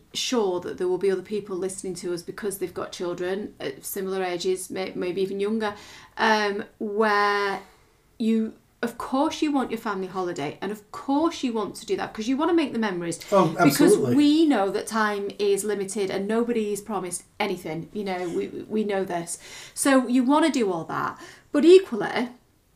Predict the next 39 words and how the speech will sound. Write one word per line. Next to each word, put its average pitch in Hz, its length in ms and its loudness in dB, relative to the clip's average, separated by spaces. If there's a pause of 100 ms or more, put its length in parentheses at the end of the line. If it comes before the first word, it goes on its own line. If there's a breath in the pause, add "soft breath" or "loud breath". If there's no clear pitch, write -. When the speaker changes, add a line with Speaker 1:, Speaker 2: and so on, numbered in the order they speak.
(500)
Speaker 1:
when 254 260 6
you're 302 180 4
just 302 300 -4
the 247 60 -4
two 254 300 -2
of - 120 -4
you, 202 480 -2 (200)
and 220 160 4
we 277 120 4
have 262 260 -2
this 220 140 -4
stark 277 520 0
contrast, 254 580 -4
particularly 220 500 -6
on 202 40 -14
a - 40 -16
cruise. 294 480 -4 (560 loud breath)
We 294 180 8
Speaker 2:
Yeah. - 80 6
Speaker 1:
go 403 120 6
on 339 80 4
a 330 60 2
cruise 285 340 0
with, 233 260 -8
with, 226 280 -4 (100)
with 220 200 -2
just 233 200 -2
ourselves. 208 640 -2
We 247 160 0
are 226 240 -2
just - 540 0 (180)
me 349 300 6
and 302 100 4
you. 214 320 0
We 262 100 2
don't 302 280 0
have 294 200 -6
to 254 100 -8
think - 760 -2